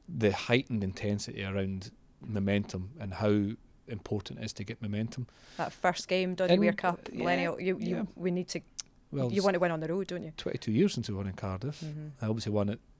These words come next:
Speaker 1: uh, Parc y Scarlets, um, since then, but in Cardiff, it's, uh, two thousand and two,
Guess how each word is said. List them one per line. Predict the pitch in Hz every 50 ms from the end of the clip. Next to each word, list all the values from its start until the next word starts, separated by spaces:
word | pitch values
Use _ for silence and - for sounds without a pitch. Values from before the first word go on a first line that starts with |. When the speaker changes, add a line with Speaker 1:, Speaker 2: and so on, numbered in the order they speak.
| _ -
Speaker 1:
uh, | 113 101 95 92 92 - - - - - _ _ _ _ _ - -
Parc | - 117 110 - -
y |
Scarlets, | 104 - - 104 107 104 101 - - - - - - - - - - - - - - - - - _ -
um, | - 113 107 98 98 95 92 90 104 - - - - - - - - _ _ _ - - - - -
since | - - - 131 131 117 -
then, | - 98 95 104 139 160 - - _ - - _ -
but | - 110 - -
in | 123 - 123 104
Cardiff, | - 120 123 131 117 101 117
it's, | 113 - - - -
uh, | 110 104 101 95 95 92 92 - - - - _ _ _ _ - _ _ - -
two | - 127
thousand | - - 104 95 95
and | 90
two, | - - 156 156